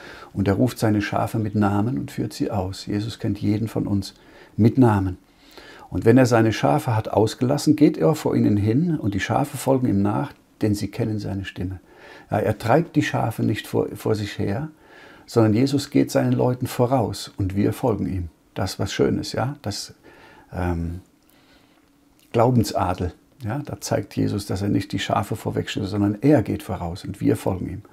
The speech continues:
"Einem Fremden aber folgen sie nicht nach, sondern fliehen vor ihm, denn sie kennen der fremden Stimme nicht." Ja, also wie die, die an Jesus Christus glauben, werden die Stimme des Antichristen davon unterscheiden können, von seiner Stimme.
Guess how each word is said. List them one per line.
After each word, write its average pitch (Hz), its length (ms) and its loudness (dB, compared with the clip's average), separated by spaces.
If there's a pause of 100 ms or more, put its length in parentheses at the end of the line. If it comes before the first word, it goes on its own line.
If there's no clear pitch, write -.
(500)
"Einem 117 220 8
Fremden 135 500 6
aber 143 240 4
folgen 151 320 6
sie 151 140 6
nicht 175 260 2
nach, 92 240 0
sondern 101 300 2
fliehen 120 340 2
vor - 180 -2
ihm, 101 220 0 (460)
denn 98 100 2
sie 101 160 0
kennen 123 340 4
der 104 120 2
fremden 113 420 -2
Stimme 110 340 0
nicht." 87 400 -6 (360)
Ja, 104 180 -6
also - 180 -8 (140)
wie 98 140 -2
die, 101 240 -6
die 101 220 0
an 101 140 -2
Jesus 104 300 -2
Christus 117 340 -4
glauben, 104 300 0
werden 104 240 -2
die 101 80 -2
Stimme 101 260 -4
des 101 160 -6
Antichristen 104 580 -6
davon 107 260 -4
unterscheiden - 500 -4
können, - 300 -8
von - 160 -6
seiner 87 260 -6
Stimme. 113 320 -8